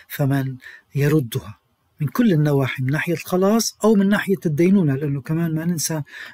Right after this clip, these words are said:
أنه عم يتكلم في سياق دينونة، إن كان في هوشع أو في إشعياء أيضًا.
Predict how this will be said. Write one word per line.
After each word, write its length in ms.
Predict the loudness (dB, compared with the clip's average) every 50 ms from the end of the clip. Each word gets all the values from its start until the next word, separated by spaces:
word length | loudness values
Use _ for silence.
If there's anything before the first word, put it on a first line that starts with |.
| -4 -2
أنه 120 | 0 0
عم 100 | 0 0
يتكلم 440 | -2 -2 -2 -2 -2 0 0 0 -2
في 140 | -2 -2 -4
سياق 360 | -4 -2 0 0 0 -2 -2
دينونة، 520 | -2 0 2 2 4 4 4 2 0 -2 -6 _ _ _ _ _ -20 -14 -6 -2
إن 160 | -2 -2 -2
كان 220 | -2 -2 -2 -2
في 200 | -2 -2 -2 -2
هوشع 380 | -2 -2 -4 -4 -4 -4 -6 -6 -10 _ -18 -20 -20 -20 _ -4
أو 120 | -2 -2 -2
في 360 | -2 -4 -4 -4 -2 -4 -6 -8 _ _ _ _ _ _ _ -6
إشعياء 560 | -4 -2 -2 -2 -2 -2 -2 -2 -2 -4 -8 _ _ _ _ _ _ -2
أيضًا. 380 | -2 -2 0 -2 -4 -4 -6